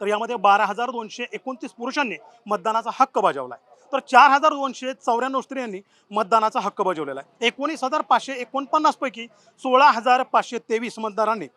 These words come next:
आपल्या मतदानाचा हक्क बजावलेला आहे, तर ब वर्गासाठी नव्याण्णव पूर्णांक दोन टक्के मतदान झालेलं आहे. यामध्ये एकशे दोन मतदारांपैकी नव्याण्णव पुरुष आणि दोन स्त्रियांनी आपल्या मतदानाचा हक्क बजावलेला आहे. ही जी आकडेवारी मी तुम्हाला सांगतोय ती सायंकाळी पाच वाजेपर्यंतची आहे.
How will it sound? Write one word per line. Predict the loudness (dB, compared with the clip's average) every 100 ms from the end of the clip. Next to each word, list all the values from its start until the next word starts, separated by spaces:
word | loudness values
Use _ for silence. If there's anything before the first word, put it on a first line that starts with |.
| _ _ _ _ _
आपल्या | -2 2 2
मतदानाचा | 2 2 0 0
हक्क | -4 0
बजावलेला | 0 2 0 -2
आहे, | -4 -4
तर |
ब | -2 4
वर्गासाठी | 4 4 0 -4 -8 -12 _ _ -12
नव्याण्णव | 2 2 4 0
पूर्णांक | -2 -4 -4 -4
दोन | -2 -2
टक्के | -2 -8
मतदान | -6 -4 -4 -4
झालेलं | -4 -6 -10
आहे. | _ -4
यामध्ये | -2 -2 -4 -6
एकशे | -10 _ -8 -8
दोन | -2 0 0 -4 _ _
मतदारांपैकी | -2 6 6 6 0 -8 -8
नव्याण्णव | -4 -2 -2 -6
पुरुष | -4 -4 -4
आणि | -6 -8
दोन | -8 -8
स्त्रियांनी | -4 -2 -2 -4 -14 _
आपल्या | -4 -2 -4
मतदानाचा | -6 -6 -6 -4 -4
हक्क | -4 0
बजावलेला | 2 2 -2 -4
आहे. | -4 -8 -14
ही | -10
जी | -4
आकडेवारी | 0 0 0 0 -2
मी | -4
तुम्हाला | -6 -4
सांगतोय | -4 -6 -6 -10 -12
ती | _ -14
सायंकाळी | -6 -6 -4 -8 0
पाच | 0 0
वाजेपर्यंतची | -4 -6 -10 -10 -12
आहे. | -16